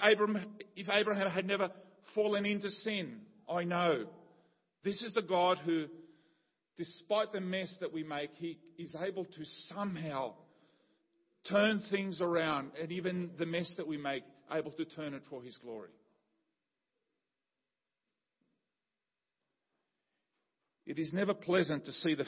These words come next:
failure in the life of one of God's children. Sometimes it's like a train wreck. It's horrible. But I'm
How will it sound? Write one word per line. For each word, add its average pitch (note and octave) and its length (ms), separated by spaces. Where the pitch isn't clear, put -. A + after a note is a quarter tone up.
failure D3+ 600
in B2 120
the A#2 60
life B2 380
of A2 140
one A#2 220
of G2 160
God's G#2+ 280
children. G2+ 320
Sometimes C3+ 420
it's A2 100
like G#2+ 140
a - 340
train B2+ 260
wreck. F#2 200
It's - 140
horrible. A#2+ 480
But B2 120
I'm B2+ 180